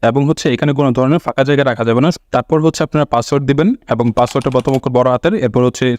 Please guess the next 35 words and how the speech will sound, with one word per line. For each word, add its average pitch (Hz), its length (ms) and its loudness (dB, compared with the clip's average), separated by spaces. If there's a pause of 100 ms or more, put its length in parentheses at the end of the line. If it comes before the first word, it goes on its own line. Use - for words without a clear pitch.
(120)
তারপর 139 340 0
অক্ষর 143 340 -2
ছোট 139 220 -2
হাতের 151 300 0
এবং 127 380 2
লাস্টে 123 300 0
কিছু 143 220 -2
নাম্বার 127 340 0
এইভাবে 131 360 0
দিবেন। 123 260 2 (100)
যেমন 139 260 2
আমি 139 220 2
আপনাদেরকে 147 360 0
এক্সাম্পল 143 380 0
হিসেবে 143 240 0
বুঝিয়েছি 131 560 0 (320)
এ 127 160 2
বি 135 160 0
সি 139 220 -2
ডি 156 160 2
ওয়ান 123 300 2
টু 147 120 2
থ্রি - 200 -2
ফোর, 117 240 -2 (300)
এটা 131 140 0
হচ্ছে 147 240 0
আমার 202 180 2 (100)
পাসওয়ার্ড, 117 460 0 (120)
ঠিক 190 140 2
আছে? - 180 -2
দ্বিতীয়বার 135 760 0
সেম 139 280 0
পাসওয়ার্ডটা 127 380 0
এখানে 120 260 0
দিবেন। 120 260 2